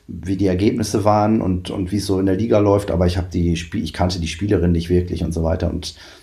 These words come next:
es war mir ziemlich unangenehm, als ich dann da runtergeflogen bin. Hab mich dann vorher in einem Crashkurs darauf vorbereitet und, äh, hab Spielerinnen-Namen auswendig gelernt und so. Und, ähm, ja, aber großartig. Also ich bin ein großer Fan von, von unserem Frauenfußball geworden da unten. Als ich gesehen hab, wie die trainiert haben,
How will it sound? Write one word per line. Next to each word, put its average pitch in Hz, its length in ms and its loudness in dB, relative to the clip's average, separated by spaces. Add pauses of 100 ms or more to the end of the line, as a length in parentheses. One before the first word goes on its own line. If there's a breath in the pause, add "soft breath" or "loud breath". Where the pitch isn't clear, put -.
(200 loud breath)
es - 80 -20
war 92 80 4
mir 90 140 6
ziemlich 95 300 0
unangenehm, 80 480 4
als 82 120 4
ich 82 80 -2
dann 85 120 2
da 80 80 2
runtergeflogen 80 880 0
bin. 87 260 2 (340 loud breath)
Hab - 140 -2
mich 85 100 -2
dann 85 140 2
vorher 85 360 2
in 82 120 0
einem 85 100 2
Crashkurs 87 800 -2
darauf 85 240 0
vorbereitet 87 720 0
und, 80 400 -4
äh, 85 40 -4
hab 85 280 -2
Spielerinnen-Namen 90 920 2
auswendig 92 440 -2
gelernt 90 340 0
und 90 80 -4
so. 92 300 -4 (680 loud breath)
Und, 90 400 0
ähm, 85 480 4 (840 loud breath)
ja, 95 180 4
aber 78 260 2
großartig. 78 800 0
Also 90 100 2
ich 87 100 -2
bin 92 300 2
ein 87 60 0
großer 107 340 2
Fan 107 300 0
von, 95 400 0
von 95 120 0
unserem 92 280 2
Frauenfußball 104 600 -2
geworden 80 380 0
da 80 60 -2
unten. 82 340 -2
Als 85 100 -4
ich 85 120 -6
gesehen 92 280 2
hab, 90 140 0
wie 92 80 0
die 87 180 0
trainiert 101 460 2
haben, 92 440 4